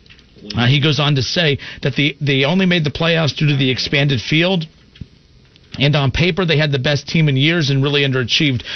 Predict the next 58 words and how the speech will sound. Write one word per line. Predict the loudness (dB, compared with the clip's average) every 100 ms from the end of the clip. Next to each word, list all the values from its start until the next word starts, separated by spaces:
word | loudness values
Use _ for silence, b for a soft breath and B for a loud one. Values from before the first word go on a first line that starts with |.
| B
Actually, | -2 0 0
they | 2
would | 2
have | 0
made | 0
the | -2
playoffs | -2 0 0 0 -2 0
even | 0 0
in |
the | 0
regular | 0 0 -2 -2
format. | -2 -2 -4 -8 -20 -20 -20 -20 -20 -14 -2
They | 2 2
would | 2
have | 0
made | 0 0
the |
reg-, | 0 -2 -2
the | -4
playoffs | -2 0 0 0 -2
in |
the | 0
regular | 0 0 -2
format. | -2 -2 -2 -2
But, | -2 -2 -6 B B B -14 -4
uh, |
I | -2 0 0
know | 0
people | 0 0 0 -2
keep | -2
saying, | -2 -2 0
but | 0
no, | 0 -2 -2
they | 0 2
honestly | 0 0 0
would | 0
have | 0
made | -2
the |
playoffs | -2 -2 -2 0
in |
the | 0
regular | 0 -2
format. | 0 0 -2 B B B -2
Bell | 0 2
and | 0
the | 0
staff | -2 -2 0
did | 0 0
a |
poor | 0 -2 0
job | 2 0 0
getting | 0 2
the |
maximum | 2 0 0 0 0 0 -2
out | -2 -2 -6 -4
of | -2 0
them, | 0 2 0